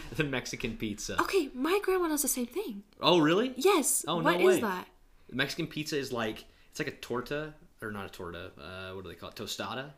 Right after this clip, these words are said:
Speaker 2: Tostada with just pizza
Speaker 1: With,
Speaker 2: on
Speaker 1: with
Speaker 2: top.
Speaker 1: just pizza stuff on it.
Speaker 2: From Taco Bell.
Speaker 1: Yeah.
Speaker 2: Not even an actual pizza place.
Speaker 1: No.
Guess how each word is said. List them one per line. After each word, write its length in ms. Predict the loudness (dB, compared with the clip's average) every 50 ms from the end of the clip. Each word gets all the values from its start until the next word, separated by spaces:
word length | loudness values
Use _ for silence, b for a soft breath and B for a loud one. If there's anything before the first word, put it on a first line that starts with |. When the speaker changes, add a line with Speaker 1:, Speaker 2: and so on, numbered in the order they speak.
| _ _ -10
Speaker 2:
Tostada 420 | -6 -4 -4 0 0 0 2 2
with 140 | 0 -2 -2
just 220 | -4 -6 -6 -6
pizza 140 | -6 -6 -6
Speaker 1:
With, 60 | -4 -4
Speaker 2:
on 60 | -4
Speaker 1:
with 80 | -6 -6
Speaker 2:
top. 60 | -6 -8
Speaker 1:
just 120 | -8 -8 -8
pizza 220 | -8 -8 -8 -8 -10
stuff 240 | -8 -10 -10 -12 -12
on 100 | -14 -4
it. 60 | 2
Speaker 2:
From 180 | 4 6 6 6
Taco 460 | 4 2 6 6 6 6 6 2 -4
Bell. 260 | -4 -6 -8 -10 -10 -10 -6
Speaker 1:
Yeah. 200 | -2 -2 0 2
Speaker 2:
Not 240 | 4 6 6 6 6
even 180 | 6 4 4 2
an 120 | 2 0 -2 0 0
actual 280 | 0 0 0 -2 -2
pizza 280 | -2 -2 -6 -6 -6 -10
place. 300 | -8 -8 -8 -8 -8 -10 -12 -8 -2
Speaker 1:
No. 220 | 0 0 0 0